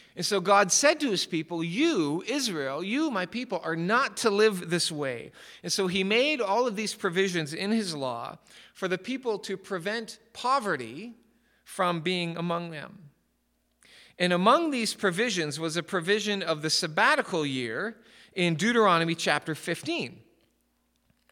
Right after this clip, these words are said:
That every seven years there was to be a release of debt among the Israelites.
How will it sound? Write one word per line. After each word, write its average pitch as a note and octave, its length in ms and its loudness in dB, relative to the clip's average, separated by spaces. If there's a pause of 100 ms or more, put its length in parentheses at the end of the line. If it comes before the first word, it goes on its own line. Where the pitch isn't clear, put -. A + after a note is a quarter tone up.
(440)
That F3+ 120 2
every A#3 240 8
seven B3+ 400 6
years E3+ 420 4
there G3 200 4
was G3+ 180 2
to F#3+ 80 -4
be G3 240 0
a F#3 80 4
release F3 560 2
of D#3+ 300 -4
debt A#3+ 300 2
among F#3 280 0
the F#3 100 -4
Israelites. D#3 840 -6